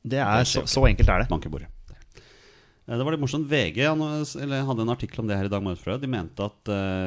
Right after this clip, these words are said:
Speaker 2: vi har ikke hatt et så bra keeperteam, eh, på flere år. Og en av grunnene til at jeg også beskriver det, er at nå har vi tre keepere som alle spiller fast,
Speaker 1: Mm.
Speaker 2: regelmessig på sine klubber. Eh, så nevnt masse navn gjennom tidene, som Frode Grodås, Jon Knudsen, Erik Thorstvedt, sånne ting. Men han sa at fellesnevneren for disse, og Thomas Myhre,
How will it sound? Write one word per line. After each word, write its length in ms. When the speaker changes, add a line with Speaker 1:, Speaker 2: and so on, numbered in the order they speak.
Speaker 2:
vi 80
har 80
ikke 160
hatt 160
et 80
så 320
bra 380
keeperteam, 580
eh, 540
på 140
flere 240
år. 220
Og 80
en 140
av 80
grunnene 180
til 80
at 60
jeg 80
også 160
beskriver 400
det, 80
er 160
at 240
nå 160
har 80
vi 100
tre 220
keepere 400
som 100
alle 200
spiller 200
fast, 400
Speaker 1:
Mm. 140
Speaker 2:
regelmessig 380
på 80
sine 200
klubber. 280
Eh, 260
så 100
nevnt 260
masse 360
navn 320
gjennom 300
tidene, 380
som 160
Frode 300
Grodås, 500
Jon 160
Knudsen, 520
Erik 200
Thorstvedt, 280
sånne 160
ting. 160
Men 100
han 100
sa 180
at 100
fellesnevneren 440
for 120
disse, 580
og 160
Thomas 200
Myhre, 300